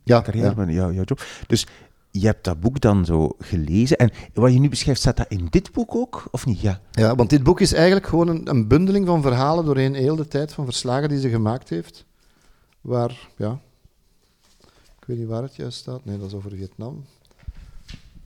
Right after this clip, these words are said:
Speaker 1: Of
Speaker 2: Vietnam
Speaker 1: staat
Speaker 2: ook, ja.
Speaker 1: Ja, nee, dat is, en dus dat, dat staat er ook in, hè. Die hele, ja, het, het, het, het ontdekken van de kampen en, en ja, al haar oorlogen staan erin.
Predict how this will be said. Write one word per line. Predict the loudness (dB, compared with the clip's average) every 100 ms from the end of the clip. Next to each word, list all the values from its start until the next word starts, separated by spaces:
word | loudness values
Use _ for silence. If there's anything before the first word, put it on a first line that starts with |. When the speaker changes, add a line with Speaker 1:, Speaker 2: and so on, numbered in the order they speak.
| -20 -20 -20 -16
Speaker 1:
Of | -12
Speaker 2:
Vietnam | -8 -4
Speaker 1:
staat | -4
Speaker 2:
ook, | -6
ja. | -8 -10 -12 _ _ -20 -20 _ _ _ _ _ -20 _ _ _ _
Speaker 1:
Ja, | 0 2 4
nee, | 2
dat | 2
is, | 0
en | 0 0 2
dus | 2 2
dat, | 4 4
dat | 2
staat | 2 0
er | -2
ook | -2 -2
in, | -2
hè. | -4 -4 -4
Die | -4 0
hele, | 0 0 0 -2 -6 -10 _ _ _ 2
ja, | 4 4
het, | 0 -4
het, | -6 -6
het, | -10
het | -10 -4
ontdekken | 0 0 0
van | 0
de | 0
kampen | -2 -2 -2 -2
en, | -2 -2
en | -4 -4 -6 -8 -8
ja, | -8 -8 -10 -8 -8 0
al | 4 6
haar | 6
oorlogen | 4 4 2
staan | 0 -2 -2
erin. | -4 -6